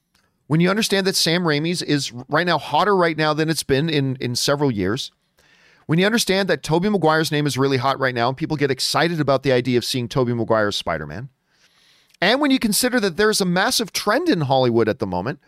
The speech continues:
of restoring old I P, either in the form of particular characters and actors playing those characters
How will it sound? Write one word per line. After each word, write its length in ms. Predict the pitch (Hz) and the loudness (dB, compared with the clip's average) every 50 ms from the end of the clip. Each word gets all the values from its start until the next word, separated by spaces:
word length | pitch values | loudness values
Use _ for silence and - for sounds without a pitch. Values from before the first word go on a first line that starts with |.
| _ _ _ _ - - - - _ | _ _ _ _ -20 -20 -20 -6 _
of 160 | - 190 165 185 | -2 0 2 2
restoring 580 | 185 185 - - - 220 247 254 233 208 180 - | 0 0 0 0 0 2 2 2 2 0 0 0
old 260 | 190 202 226 214 202 | 2 2 2 2 2
I 160 | 196 190 190 | 0 0 -2
P, 320 | - - - 226 226 196 180 | -2 -4 -4 -4 -2 -2 -2
either 360 | - - 202 233 208 247 240 | -2 0 0 0 0 0 0
in 80 | 233 214 | 0 0
the 60 | 208 | 0
form 460 | 180 - - 175 202 208 208 208 202 | -2 -2 0 2 2 4 2 0 0
of 160 | - 160 - - | -2 -6 -4 -2
particular 480 | 185 180 - 180 - 165 160 147 139 | -2 -2 -2 -2 -2 0 0 0 0
characters 600 | - - - 202 190 214 208 - 208 202 202 - 160 | 0 -2 0 0 0 0 0 0 -2 -2 0 0 -2
and 100 | 147 147 | 0 0
actors 340 | 151 151 - - 135 - | -2 -2 -2 -4 -8 -8
playing 300 | - - 180 180 202 208 | -6 -2 -2 0 0 0
those 220 | 202 202 196 196 - | 0 0 0 0 0
characters 500 | - 185 180 190 190 - 180 190 180 | 0 0 0 0 0 0 -2 -2 -2